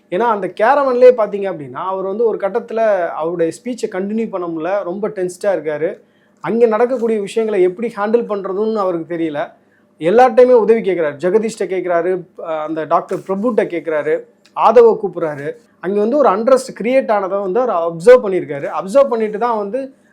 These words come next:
அந்த இடத்துல என்ன செய்யறதுன்னு தெரியாம அத்தனை பேருடைய உதவி அவர் கேட்குறாரு. அப்ப அவருக்கு ஏதோ தெரிஞ்சிருக்கு இல்லையா? அப்ப, அப்ப விஜய் தான் வந்து பேசணும்.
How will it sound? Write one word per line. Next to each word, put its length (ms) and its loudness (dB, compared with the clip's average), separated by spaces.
அந்த 200 -2
இடத்துல 200 0
என்ன 200 -2
செய்யறதுன்னு 360 -2
தெரியாம 380 -2
அத்தனை 300 -2
பேருடைய 540 0
உதவி 280 0
அவர் 200 -2
கேட்குறாரு. 460 -6
அப்ப 220 -4
அவருக்கு 380 4
ஏதோ 120 6
தெரிஞ்சிருக்கு 500 -4
இல்லையா? 280 -4
அப்ப, 200 -8
அப்ப 280 -4
விஜய் 300 2
தான் 200 0
வந்து 240 -4
பேசணும். 340 -6